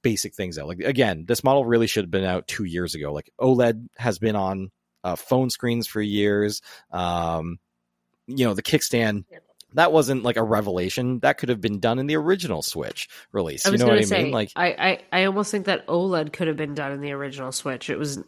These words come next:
Speaker 2: it was
Speaker 1: Mm.
Speaker 2: possible then, probably.
Speaker 1: It would have been more
Speaker 2: Um,
Speaker 1: expensive, but yeah, yeah.
Speaker 2: Yeah, it could have
Speaker 1: Certainly.
Speaker 2: been, could have been a thing, though. Um,
Speaker 1: Mm-hmm.
Speaker 2: yeah,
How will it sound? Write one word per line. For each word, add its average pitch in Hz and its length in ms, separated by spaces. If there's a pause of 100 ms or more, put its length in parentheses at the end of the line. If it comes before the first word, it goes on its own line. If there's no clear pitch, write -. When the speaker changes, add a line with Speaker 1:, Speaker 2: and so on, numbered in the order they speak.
(120)
Speaker 2:
it 156 100
was 139 220
Speaker 1:
Mm. 175 240
Speaker 2:
possible 143 540
then, 131 320
probably. 143 760 (120)
Speaker 1:
It 196 60
would 247 100
have 226 40
been 233 120
more 190 160
Speaker 2:
Um, - 20
Speaker 1:
expensive, - 640
but 139 160
yeah, 113 340 (100)
yeah. 117 260 (420)
Speaker 2:
Yeah, 254 120
it 254 40
could - 60
have - 140
Speaker 1:
Certainly. 208 260 (120)
Speaker 2:
been, 170 220 (320)
could 190 120
have 160 60
been 165 100
a 160 60
thing, 147 240
though. 143 260 (300)
Um, 139 540
Speaker 1:
Mm-hmm. 110 300 (220)
Speaker 2:
yeah, 147 500